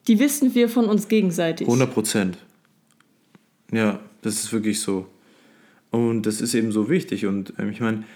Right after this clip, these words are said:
Speaker 2: vielleicht, wenn du jetzt mal dich selbst reflektierst und so, wir versuchen auch immer, uns selbst zu reflektieren, um eben uns auch selbst mal, ähm, sag mal, auf eine, von einer anderen Perspektive selbst zu sehen und,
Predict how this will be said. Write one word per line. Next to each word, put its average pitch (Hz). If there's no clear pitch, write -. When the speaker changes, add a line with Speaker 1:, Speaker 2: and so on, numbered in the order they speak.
Speaker 2:
vielleicht, 127
wenn 120
du 113
jetzt 113
mal 110
dich 110
selbst 139
reflektierst 113
und 110
so, 104
wir 120
versuchen 117
auch 117
immer, 120
uns 110
selbst 120
zu -
reflektieren, 120
um 175
eben 131
uns 123
auch 117
selbst 123
mal, 113
ähm, 110
sag 120
mal, 117
auf -
eine, 104
von 110
einer 104
anderen 117
Perspektive 110
selbst 110
zu 139
sehen 156
und, 113